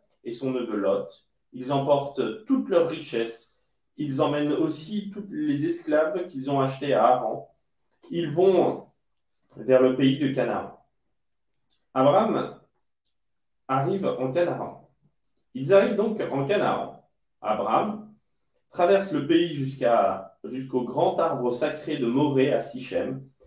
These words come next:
À cette époque, les Cananéens habitent les pays.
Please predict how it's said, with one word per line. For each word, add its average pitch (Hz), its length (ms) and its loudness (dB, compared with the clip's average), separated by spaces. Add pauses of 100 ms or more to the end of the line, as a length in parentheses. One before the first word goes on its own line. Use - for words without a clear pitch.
(200)
À 107 60 -12
cette 135 200 -4
époque, 214 440 -2
les 131 160 0
Cananéens 151 880 0
habitent - 400 -4
les 135 240 -2
pays. - 500 -4